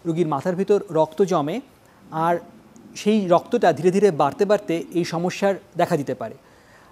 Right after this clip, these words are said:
আর আরেকটা ব্যাপার হচ্ছে হাই ভেলোসিটি ইনজুরি, মানে রোগী হয়তো একশো তিরিশ কিলোমিটারে গাড়িতে যাচ্ছিল অথবা কোনোভাবে সে হিট করেছে তার মাথাকে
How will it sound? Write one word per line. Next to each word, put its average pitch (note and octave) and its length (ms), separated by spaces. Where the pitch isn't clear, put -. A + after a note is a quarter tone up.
আর C#3 180
আরেকটা G3 320
ব্যাপার A3+ 260
হচ্ছে G#3+ 380
হাই G#3+ 540
ভেলোসিটি F#3+ 440
ইনজুরি, D#3 440
মানে F#3+ 240
রোগী F#3 300
হয়তো G#3 400
একশো E3 220
তিরিশ G3 280
কিলোমিটারে G3 560
গাড়িতে E3+ 240
যাচ্ছিল F#3+ 520
অথবা F#3 460
কোনোভাবে F#3 500
সে F#3+ 200
হিট D#3 200
করেছে F3+ 300
তার E3 280
মাথাকে E3+ 680